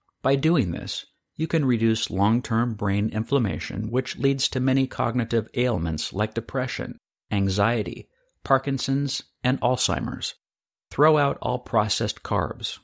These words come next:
commercial cooking oils, sweeteners, fruit juices, gluten, and soft drinks. Once you've cleansed your pantry of these, fill up with brain-friendly foods. These are omega-three rich foods, polyunsaturated fats,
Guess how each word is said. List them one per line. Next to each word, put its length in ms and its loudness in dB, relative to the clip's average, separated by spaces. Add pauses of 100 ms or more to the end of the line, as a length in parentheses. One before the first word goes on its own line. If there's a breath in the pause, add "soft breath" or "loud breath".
commercial 420 0
cooking 440 -2
oils, 460 -8 (100)
sweeteners, 760 0 (260)
fruit 320 4
juices, 640 0 (160)
gluten, 540 2 (120)
and 160 4
soft 380 0
drinks. 440 -4 (440)
Once 340 0
you've 220 2
cleansed 420 2
your 60 -2
pantry 420 0
of 140 -2
these, 400 -2 (260)
fill 260 4
up 220 0
with 220 0
brain-friendly 720 2
foods. 580 -2 (560)
These 240 0
are 400 0
omega-three 680 2
rich 260 2
foods, 500 -6 (120)
polyunsaturated 1000 2
fats, 560 -4